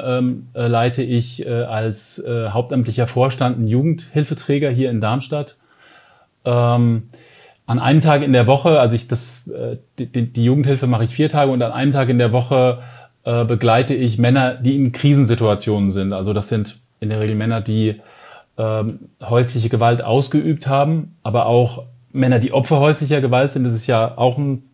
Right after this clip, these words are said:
ein patriarchales Stereotyp, dass das nicht möglich ist, dass Männer auch Opfer sein können. Äh, und dann begleite ich auch Männer, die in Beziehungskrisen sind oder die in Übergängen sind. Zum Beispiel, wenn ein Mann sein ganzes Leben lang gearbeitet hat und der Beruf das alles Definierende war,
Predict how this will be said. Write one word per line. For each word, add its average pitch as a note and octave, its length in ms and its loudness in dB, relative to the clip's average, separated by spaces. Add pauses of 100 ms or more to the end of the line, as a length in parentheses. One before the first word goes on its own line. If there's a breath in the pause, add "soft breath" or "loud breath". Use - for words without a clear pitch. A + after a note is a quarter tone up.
(100)
ein A#2+ 160 -4 (200)
patriarchales A#2+ 720 -2
Stereotyp, B2 640 2
dass B2 140 -2
das A2+ 120 -2
nicht A2+ 140 2
möglich B2 280 2
ist, B2 120 -4
dass A2 100 -4
Männer A#2 220 0
auch G2+ 100 -4
Opfer A#2+ 320 -4
sein A#2+ 220 0
können. B2 380 -2 (840 loud breath)
Äh, A#2+ 220 2
und B2+ 200 2
dann C3+ 180 6
begleite C#3 320 6
ich D3+ 60 -2
auch B2+ 100 2
Männer, C#3+ 220 4
die C#3 80 2
in D3 60 2
Beziehungskrisen D#3 680 2
sind C#3 180 2
oder C3 180 2
die B2+ 120 4
in C#3+ 80 2
Übergängen C#3+ 500 4
sind. C3+ 220 2
Zum C#3+ 180 2
Beispiel, C#3 440 4
wenn C3 280 2
ein B2 40 2
Mann B2+ 260 2
sein B2+ 140 2
ganzes C3 280 0
Leben C3 240 4
lang B2 360 2
gearbeitet B2+ 560 2
hat - 160 -4
und A#2 100 -4
der A#2 80 0
Beruf A#2+ 440 2
das - 160 -8
alles B2+ 280 -2
Definierende C3+ 640 2
war, C3 360 0